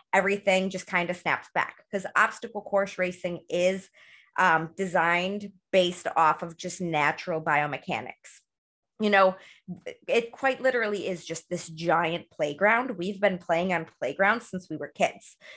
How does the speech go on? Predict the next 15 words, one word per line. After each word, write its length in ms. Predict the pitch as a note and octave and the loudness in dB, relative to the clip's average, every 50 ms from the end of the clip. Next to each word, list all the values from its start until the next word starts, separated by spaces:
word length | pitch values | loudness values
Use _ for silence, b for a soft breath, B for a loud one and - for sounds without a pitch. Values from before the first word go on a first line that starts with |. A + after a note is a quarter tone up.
| B B | B B
Your 120 | - G3+ G3 | 0 0 4
body 360 | G#3 G3 F#3 F#3+ G3+ G#3 G#3 | 4 4 4 4 2 0 -2
is 120 | F#3+ F#3+ | -4 -4
designed 640 | - - F#3 F3 D#3+ F3+ E3+ F3 G3+ A#3+ C4 C4 - - _ | -8 -10 -10 -4 0 2 2 4 2 2 0 -4 -8 -12 _
to 100 | - F#3 | -10 -10
swing 420 | - - - _ F3 F3 E3 E3 D#3 | -10 -10 -8 _ -2 -2 -2 -2 -2
naturally. 720 | D3+ C3+ A#2+ A#2+ - - - C#3+ C3+ C3 B2+ E3 F#3+ B B B B B B | -2 -2 -2 -2 -4 -6 -6 -6 -6 -6 -10 -12 -14 B B B B B B
It's 240 | - G3+ G3 - | 0 0 0 -4
designed 480 | - F#3 F3 F3+ E3+ E3+ G3+ A#3+ D4+ - - - | -10 -10 -2 0 0 2 2 0 -2 -6 -10 -20
to 100 | - _ | -20 _
pull 220 | _ - D#3+ C#3+ | _ -8 -6 -6
itself 500 | B2+ - - - - B2+ A2 - - - | -8 -10 -14 -4 -2 -2 -2 -2 -4 -4
up. 220 | A2+ A2 A2+ - | -6 -6 -4 -4
You're 80 | G3 F#3+ | -6 -6
designed 540 | F3 F3 E3 E3 - E3 F3 G3+ A3+ B3 | -6 -6 -8 -2 0 2 2 2 2 -2